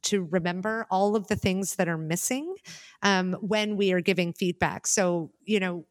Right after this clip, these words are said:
when you walk into a room to give somebody negative feedback,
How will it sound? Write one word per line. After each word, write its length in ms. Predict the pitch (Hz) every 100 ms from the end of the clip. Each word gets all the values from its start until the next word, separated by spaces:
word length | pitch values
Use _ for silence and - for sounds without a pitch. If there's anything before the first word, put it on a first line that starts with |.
| -
when 240 | 208 226 226
you 120 | 214
walk 280 | 185 240 285
into 320 | 233 - 208
a 60 |
room 480 | 170 160 185 262 330
to 120 | - 233
give 220 | 208 202
somebody 420 | - 208 202 190
negative 400 | 185 185 185 165
feedback, 600 | - 190 180 254 370 -